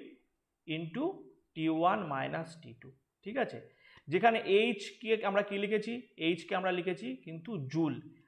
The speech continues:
আমি এমকেএস পদ্ধতি, এসআই পদ্ধতি তোমাদেরকে বলছি। তাহলে এইচ হচ্ছে জুল,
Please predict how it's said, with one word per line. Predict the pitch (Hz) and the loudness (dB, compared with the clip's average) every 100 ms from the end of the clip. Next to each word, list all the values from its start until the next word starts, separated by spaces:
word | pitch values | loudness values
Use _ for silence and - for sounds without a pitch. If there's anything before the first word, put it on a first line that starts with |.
| - | -6
আমি | 156 190 | -2 0
এমকেএস | 170 180 185 208 202 - | 0 0 2 0 0 2
পদ্ধতি, | 165 165 165 170 | 2 2 0 -2
এসআই | 165 208 196 | 0 0 0
পদ্ধতি | 156 156 | 0 -2
তোমাদেরকে | 147 143 139 135 | -2 -2 -4 -4
বলছি। | 123 127 147 | -6 -8 -8
তাহলে | 143 143 | -6 -4
এইচ | - 165 165 165 | -2 -2 -2 -6
হচ্ছে | 165 156 | -6 -6
জুল, | 135 147 185 277 320 | -8 -2 0 0 -4